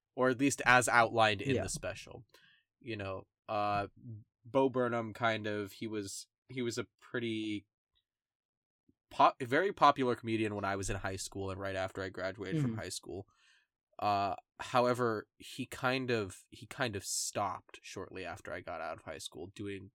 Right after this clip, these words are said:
Speaker 1: live, live shows. Uh,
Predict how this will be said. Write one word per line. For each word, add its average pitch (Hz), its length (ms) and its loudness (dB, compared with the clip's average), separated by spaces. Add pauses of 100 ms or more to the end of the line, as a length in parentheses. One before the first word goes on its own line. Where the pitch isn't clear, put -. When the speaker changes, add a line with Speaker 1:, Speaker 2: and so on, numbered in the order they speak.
Speaker 1:
live, 101 720 -2 (460)
live 101 360 -4
shows. 92 640 -10 (640)
Uh, 101 640 -2